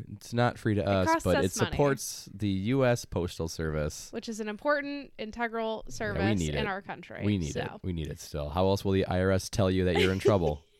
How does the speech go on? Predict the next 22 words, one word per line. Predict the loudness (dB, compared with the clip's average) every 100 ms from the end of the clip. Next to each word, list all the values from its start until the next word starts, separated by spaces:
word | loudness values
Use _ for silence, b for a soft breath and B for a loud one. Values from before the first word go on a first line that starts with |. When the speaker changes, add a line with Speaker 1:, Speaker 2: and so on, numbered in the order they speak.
| -18
Speaker 2:
<laughs> | -16 -18 -20 -20 -6
Speaker 1:
'Cause | -4 2
they | 4
won't | 4 2
call | 2 4
Speaker 2:
They | 6
Speaker 1:
you | 4
and | 4
Speaker 2:
don't |
Speaker 1:
ask | 2 2
Speaker 2:
call | 2
Speaker 1:
for | 4
Speaker 2:
you. | 4
Speaker 1:
Amazon | 4 2 2 0
gift | -2 -2
cards. | -4 -2 0
Speaker 2:
Yeah, | 2 2
no, | 2 -2 -2
they | -2 -4
certainly | -4 -4 -4 -6 -8
do | -6 -4
not. | -4 -6 -8